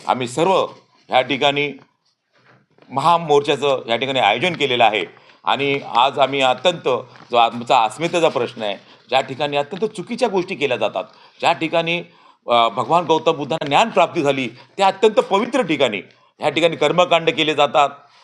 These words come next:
अ, म्हणून अत्यंत हे चुकीचं आहे. ह्या, अ, कायदा रद्द झाला पाहिजे. ह्या गोष्टी ह्या ठिकाणी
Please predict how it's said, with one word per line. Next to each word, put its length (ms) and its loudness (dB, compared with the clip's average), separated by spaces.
अ, 80 2
म्हणून 220 -4
अत्यंत 360 -2
हे 100 0
चुकीचं 480 0
आहे. 200 2
ह्या, 500 4
अ, 280 2
कायदा 360 0
रद्द 240 2
झाला 240 4
पाहिजे. 320 2
ह्या 100 0
गोष्टी 440 -2
ह्या 160 0
ठिकाणी 580 -2